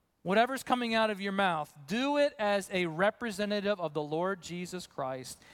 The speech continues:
giving thanks through him to God the Father. Do everything for the glory of Jesus. Do everything. Let the words that come out of our mouths, uh, may they, may they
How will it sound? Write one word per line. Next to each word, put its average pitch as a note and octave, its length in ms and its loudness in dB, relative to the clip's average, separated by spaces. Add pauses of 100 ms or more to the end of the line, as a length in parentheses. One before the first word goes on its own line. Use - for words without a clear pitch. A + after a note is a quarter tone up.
(380)
giving B3 500 2
thanks D#3+ 680 -2
through E3 340 -4
him C#3 460 -6 (520)
to C#3+ 120 -10
God C3 500 -6 (440)
the C#3 100 -10
Father. B2+ 440 -2
Do C#3+ 220 -6
everything C#3+ 960 -4
for - 100 -18
the B2+ 120 -8
glory B2 460 -6
of A2 100 -12
Jesus. G2+ 680 -14 (260)
Do C#3+ 220 -4
everything. C#3+ 720 -4 (240)
Let C#3+ 160 -4
the C#3+ 80 -2
words D3+ 360 -2
that E3+ 100 -10
come D#3+ 180 -4
out D#3 240 0
of C#3 100 -8
our C3+ 140 -2
mouths, C3 640 -6 (520)
uh, B2+ 200 -8
may C#3 160 -4
they, C#3+ 260 -4
may D3 220 -4
they D3 300 -4